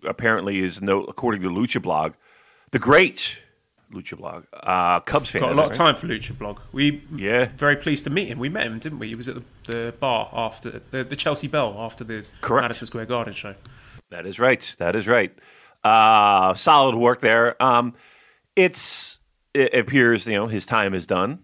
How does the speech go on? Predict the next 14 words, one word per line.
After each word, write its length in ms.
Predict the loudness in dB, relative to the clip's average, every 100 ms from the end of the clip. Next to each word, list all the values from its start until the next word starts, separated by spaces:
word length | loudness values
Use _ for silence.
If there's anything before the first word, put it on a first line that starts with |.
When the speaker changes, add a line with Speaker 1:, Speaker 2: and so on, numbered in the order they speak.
| -18 -12
Speaker 1:
and, 800 | -8 -6 -6 -8 -10 -12 -18 _ _ -8
you 60 |
know, 60 | -6
everybody's 280 | -6 -6 -8
kinda 200 | -6 -6
pointing 280 | -6 -10 -8
at 120 | -8
that. 180 | -8 -8 -14 -4
Now, 240 | 2 2 4
I 120 | 2
will, 300 | 4 2 4
I 120 | 4 6
will, 320 | 6 6
<laughs> 40 | 6